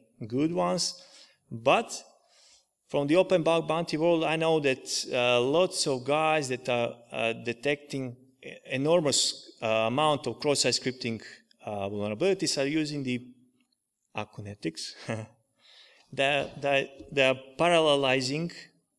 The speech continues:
the, those same scanners, particular Akunetics, on farms, and they're just doing the crazy amount of scanning,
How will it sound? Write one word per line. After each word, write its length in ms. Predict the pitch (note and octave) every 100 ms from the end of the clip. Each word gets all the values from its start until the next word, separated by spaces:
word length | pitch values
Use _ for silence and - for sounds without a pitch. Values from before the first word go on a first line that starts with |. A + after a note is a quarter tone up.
| _ _ _ -
the, 260 | B2+ B2
those 800 | A#2+ C3 C3 C3 - - - -
same 460 | - - C3 B2+ C3
scanners, 960 | - - A2+ C3 F3 - - - - _ -
particular 420 | A2+ C3+ - A#2+
Akunetics, 680 | A#2 A#2+ A#2+ A#2+ E3 - - - _ _ _
on 160 | A#2 A#2+
farms, 720 | A#2+ E3 F3 B2+ G#2 - - - - _ _ -
and 180 | A#2+ B2
they're 140 | C3+
just 400 | B2 D#3 D3 -
doing 200 | D3 D#3
the 100 | C3
crazy 380 | - C#3+ D3 C3
amount 440 | B2+ C3 B2+ B2
of 140 | B2 A2
scanning, 560 | - A#2+ B2+ F3 F3+